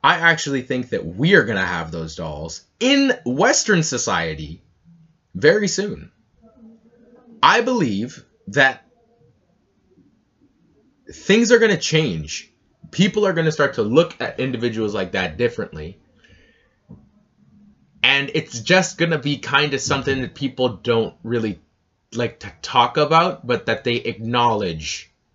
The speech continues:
is real. It exists. It's normal in Japan right now,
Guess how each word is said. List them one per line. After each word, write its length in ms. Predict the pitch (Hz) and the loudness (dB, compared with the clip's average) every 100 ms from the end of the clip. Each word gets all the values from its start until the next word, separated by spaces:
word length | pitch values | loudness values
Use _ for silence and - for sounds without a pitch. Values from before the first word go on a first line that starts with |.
| _ _ _ | _ _ _
is 300 | 117 101 87 | -4 -4 -6
real. 580 | 87 90 101 80 - - _ _ - | -10 -6 -6 -6 -10 -20 _ _ -8
It 160 | 101 87 | -6 -4
exists. 720 | 80 82 78 - - - - _ _ _ _ _ _ _ _ _ _ _ _ _ _ _ _ 175 _ - | -8 -6 -8 -8 -16 -20 -20 _ _ _ _ _ _ _ _ _ _ _ _ _ _ _ _ -20 _ -2
It's 180 | 139 131 | -2 2
normal 360 | 143 185 185 | 4 4 2
in 100 | 180 | 0
Japan 400 | 156 131 135 127 | -2 -2 -2 0
right 200 | 107 104 | -2 -4
now, 360 | 90 87 113 156 | -6 -6 -8 -10